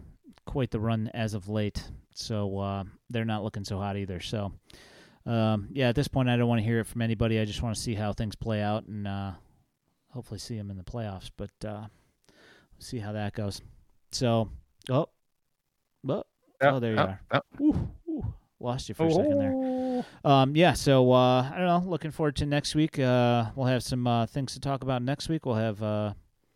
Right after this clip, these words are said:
Speaker 1: some more baseball. Hopefully we'll be talking about, uh,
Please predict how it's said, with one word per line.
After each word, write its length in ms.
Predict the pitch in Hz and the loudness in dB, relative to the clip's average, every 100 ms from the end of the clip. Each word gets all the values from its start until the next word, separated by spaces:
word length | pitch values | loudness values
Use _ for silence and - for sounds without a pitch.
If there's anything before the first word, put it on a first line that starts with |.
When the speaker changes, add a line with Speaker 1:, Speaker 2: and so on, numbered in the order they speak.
| - - - - | -20 -20 -20 -12
Speaker 1:
some 140 | 127 | -2
more 100 | 117 | 2
baseball. 420 | 113 131 - 139 | 4 2 4 4
Hopefully 400 | 127 131 - 127 | 4 2 0 2
we'll 160 | 117 113 | 2 2
be 160 | 117 110 | 2 2
talking 400 | 127 123 123 117 | 0 0 0 0
about, 400 | 113 110 - 117 | 2 2 0 0
uh, 320 | 107 107 | 2 2